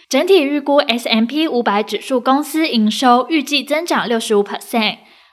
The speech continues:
工业是疫情期间受灾最严重的行业之一，但Q二工业利润增长近五百七十percent，未来将引领美国复苏。如果营收公布数字和预估一样，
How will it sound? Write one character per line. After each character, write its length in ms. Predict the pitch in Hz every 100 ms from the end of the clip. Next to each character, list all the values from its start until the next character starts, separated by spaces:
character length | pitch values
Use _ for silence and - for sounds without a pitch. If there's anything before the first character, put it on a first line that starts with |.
| -
工 180 | 370 392
业 160 | 415 370
是 180 | 359
疫 160 | 302 302
情 240 | 277 240
期 220 | 220 226 220
间 260 | 294 302
受 240 | 302 285 262
灾 220 | 269 240
最 220 | 247 349
严 200 | 240 202
重 160 | 226 233
的 80 |
行 220 | 202 196 190
业 160 | 226
之 240 | 214 202 208
一， 300 | 214 226 - _ _ _ _
但 240 | 254 254
Q 220 | 240 294 294
二 220 | 302 285
工 180 | 269 285
业 180 | 294
利 140 | 277 285
润 320 | 269 302 226
增 220 | - 240
长 220 | 254 214 202
近 160 | 247
五 120 | 190
百 160 | 208 185
七 220 | - 233
十 120 | 220
percent， 560 | - 208 - 240 226 165 - - _ -
未 160 | 403
来 180 | 359 285
将 260 | 285 294 285
引 220 | 240 240
领 240 | 240 202
美 160 | 196 190
国 180 | 185 170
复 240 | - 220
苏。 440 | 202 226 208 214 - _ _ _
如 160 | - 311
果 140 | 403
营 200 | 302 262
收 180 | 262 294
公 220 | 285 277
布 160 | 285 277
数 260 | 262 285 247
字 300 | - 262 226
和 200 | 220 190
预 140 | 233
估 200 | 214 226
一 180 | 220 185
样， 300 | 208 196